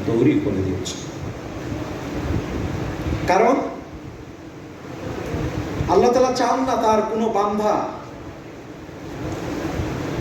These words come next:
জাহান্নামবাসী হোক। তিনি আমাদেরকে বারবার ক্ষমা করেন। আমরা যখন সত্যিকার অর্থে তার কাছে ফিরে যাই,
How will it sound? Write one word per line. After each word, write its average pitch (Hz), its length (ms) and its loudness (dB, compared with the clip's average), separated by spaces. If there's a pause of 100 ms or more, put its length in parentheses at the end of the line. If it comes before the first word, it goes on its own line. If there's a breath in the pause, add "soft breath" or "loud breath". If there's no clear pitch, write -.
(760)
জাহান্নামবাসী 175 800 2
হোক। 123 220 -2 (2250)
তিনি 190 180 8
আমাদেরকে 196 800 2 (760)
বারবার 202 400 4 (120)
ক্ষমা 196 240 4 (100)
করেন। 131 180 2 (1200)
আমরা 175 300 6
যখন 165 380 4 (120)
সত্যিকার 165 540 2
অর্থে 147 220 2
তার 147 300 2
কাছে 147 220 2 (100)
ফিরে 165 180 8
যাই, 156 180 8